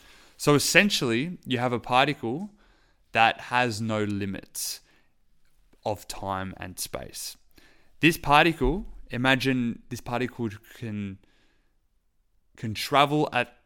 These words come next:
infinite speeds. It's not the speed of light anymore. There's no limit 'cause space and time hasn't been invented yet. So it's got l-, unlimited speed. When something has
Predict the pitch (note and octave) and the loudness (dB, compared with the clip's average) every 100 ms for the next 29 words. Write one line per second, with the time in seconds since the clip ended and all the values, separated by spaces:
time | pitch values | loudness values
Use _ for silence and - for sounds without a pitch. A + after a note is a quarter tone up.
0 | _ - D3+ D3+ - D3 C3 - - A2+ | _ -4 0 0 0 -2 -2 -4 -4 -4
1 | F#2+ C2+ - - A#2+ A2 - D3+ D3+ C#3+ | -4 -8 -12 -8 -8 -8 -4 -2 -2 -2
2 | D3+ C3+ A2 A#2 A2+ B2+ A#2 A#2+ F3+ G3+ | 0 0 4 2 2 -2 -4 -4 -6 -8
3 | C#3 A2+ A#2 A#2 A2 G#2 _ _ _ G#2+ | -6 -2 0 0 -2 -6 _ _ _ -4
4 | A2+ C#3+ - _ - - - C3 A2 A#2 | 0 -2 -4 _ -14 -10 0 0 0 -2
5 | A2 G#2+ G2+ G2 F#2+ F#2 G2+ G2+ F#2+ G#1+ | -2 -2 -4 -6 -6 -6 -8 -8 -10 -10
6 | - _ - _ - - - A2+ G#2+ G#2+ | -12 _ -20 _ -20 -18 -2 4 4 4
7 | G#2 - _ _ _ - A2+ - B2 - | 0 -4 _ _ _ -14 -12 -4 -6 -4
8 | A#2 A#2 - C3 D#3 E3 D#3 D3+ D3+ D#3 | -6 -6 -4 0 2 2 2 4 2 0
9 | C#3 A#2 - - A#2 F#2+ C#2 - _ _ | -4 -4 -6 -4 -2 -2 -4 -12 _ _
10 | _ _ - _ _ _ _ _ _ _ | _ _ -20 _ _ _ _ _ _ _
11 | _ - C3 F3+ E3 F3+ E3+ D3+ C#3+ | _ 0 2 4 2 2 2 4 2